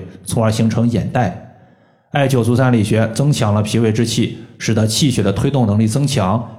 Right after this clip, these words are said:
避免了淤血和痰湿在眼部周围的积聚，自然可以避免黑眼圈和眼袋。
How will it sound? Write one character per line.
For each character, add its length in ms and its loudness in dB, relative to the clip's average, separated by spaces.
避 160 4
免 160 2
了 100 2
淤 140 4
血 240 2
和 140 -2
痰 280 0
湿 300 -2
在 180 0
眼 300 2
部 220 0
周 160 0
围 120 2
的 440 -2
积 180 0
聚， 400 0
自 140 -2
然 180 2
可 100 -2
以 40 2
避 180 2
免 220 2
黑 160 0
眼 160 2
圈 280 0
和 140 -2
眼 220 0
袋。 480 -4